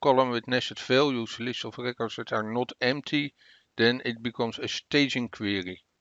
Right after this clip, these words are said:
Now we see columns with nested lists, and these are not empty. This is empty, but there are not empty records.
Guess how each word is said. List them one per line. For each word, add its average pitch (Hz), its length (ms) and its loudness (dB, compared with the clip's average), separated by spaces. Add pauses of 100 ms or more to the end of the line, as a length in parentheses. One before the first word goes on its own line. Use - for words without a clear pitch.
(140)
Now 92 200 -6
we 107 180 -4
see 117 500 -2
columns 170 460 4
with 135 340 -2
nested 139 600 -4
lists, - 840 -2
and 120 340 -4
these 117 220 -4
are 120 140 0
not 143 280 -2
empty. 143 600 0 (680)
This 104 180 -2
is 104 120 -4
empty, 120 420 0
but 113 540 -2
there 110 260 0
are 104 220 -2
not 113 280 -6
empty 123 360 -4
records. 113 640 -2